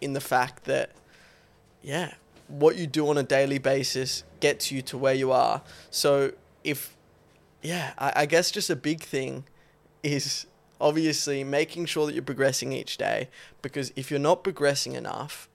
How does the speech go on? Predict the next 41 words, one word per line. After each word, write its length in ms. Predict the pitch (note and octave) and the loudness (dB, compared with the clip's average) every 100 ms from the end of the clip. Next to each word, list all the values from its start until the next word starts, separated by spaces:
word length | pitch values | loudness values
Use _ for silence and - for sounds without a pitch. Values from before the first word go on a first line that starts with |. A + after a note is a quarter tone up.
| _ | _
you're 160 | F3 C#3 | -4 -2
not 320 | C#3 D3 - | 2 2 2
gonna 160 | F3 | -2
build 280 | D#3+ D3 C#3 | 0 2 4
up 180 | C3+ - | 4 2
those 240 | C3 C3 | -2 -2
achievements 800 | B2+ - B2+ B2 A2+ A#2 - - - - - - | -6 -8 -8 -6 -6 -8 -8 -10 -10 -18 -20 -8
that 120 | B2+ | -4
are 80 | B2 | -4
the 120 | B2+ | -6
things 520 | - E3 E3 C#3+ B2+ | -8 -4 -2 -2 -2
that 100 | C3 | -2
are 60 | B2+ | -4
really 420 | B2+ C#3+ D#3 D#3 | -4 -2 0 0
gonna 220 | C#3 C#3 | 0 -4
get 200 | B2 C3 | -2 -4
you 100 | - | -4
to 160 | B2+ C3 | -6 -6
a 40 | |
point 520 | C3+ - C3 C3 F#3 - - - _ | -6 -2 -2 -2 -4 -10 -20 -20 _
where 140 | C3+ | -4
you're 80 | C3+ | -4
confident 640 | C3+ - C3+ C3 C3+ B2+ B2+ | -4 -6 -4 -4 -8 -8 -6
in 180 | C3 B2 | -6 -4
what 160 | - | -4
you've 160 | C3 - | -8 -8
been 180 | C3+ B2+ | -8 -6
able 200 | B2+ B2 | -6 -6
to 120 | B2 | -8
do 220 | B2+ B2+ | -6 -8
throughout 380 | B2+ B2 A#2 - | -6 -6 -6 -6
the 80 | B2 | -8
years. 540 | B2+ A#2+ - B2 - - - - - - | -6 -6 -8 -12 -14 -14 -20 -20 -20 -4
So, 520 | - C#3+ C3 C3 - - _ - | 2 4 4 2 -4 -14 _ -16
yeah, 300 | D3 D#3+ B2+ - | 2 4 4 4
I, 120 | B2 - | 0 4
I 100 | D3 | 4
guess 260 | D3+ E3 - | 6 6 4
just 220 | F3+ - | -4 0
making 420 | C#3+ D#3 D#3+ E3+ | 2 2 2 -4
sure 540 | - C#3+ C3+ C3+ C#3 | -2 2 4 4 2